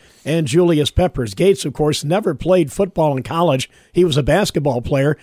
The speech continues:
but turned out to be one of the best tight ends in the business. And Julius Peppers was a number one overall pick at defensive end, and he finished his career fourth in career sacks. So both of those guys have a chance to make the Hall of Fame on their first ballot.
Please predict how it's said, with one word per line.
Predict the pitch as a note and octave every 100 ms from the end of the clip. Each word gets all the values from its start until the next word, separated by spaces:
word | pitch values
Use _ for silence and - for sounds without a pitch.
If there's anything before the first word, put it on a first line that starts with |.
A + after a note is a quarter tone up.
| _ -
but | -
turned | E3 F3
out | F3 E3+
to | D#3
be | D#3
one | D3+
of | D3+
the | C#3+
best | D#3 E3 -
tight | D#3+ D#3
ends | E3+ E3+ C3+
in | C3
the |
business. | B2 G3 C3+ C#3+ - - - -
And | E3+ F3+
Julius | D#3+ G3+ F3 D#3
Peppers | G3 F#3 E3 C3
was | D3 C#3
a |
number | D3 D#3+
one | D3 D#3+ C#3+
overall | D#3+ D3 D3+ C#3+
pick | - F#3+ - - _ -
at | D3+
defensive | C3+ B2+ F3+ - C#3
end, | E3+ F3 D#3 - _
and | C#3+ D#3
he | D3 E3+
finished | - E3+ -
his | F3 D3+
career | - D#3+ D3
fourth | - G3+ G#3 D3+ - - _ _
in | F3 F3
career | C#3 - E3+ C#3
sacks. | - F#3+ A#2 - - - _ _
So | - D3 B2+
both | G3 A3+
of | F3
those | D#3+ B2+
guys | E3 D#3 D3+
have | E3
a | C3+
chance | C#4+ D#3+ D3
to | D3
make | D#3 D#3+
the | C3+
Hall | C3+ C#3
of | A#2
Fame | - F#3+ B2 - - _ _ D#3
on | D#3+
their | D3+
first | - C#3+ -
ballot. | D3+ C3+ -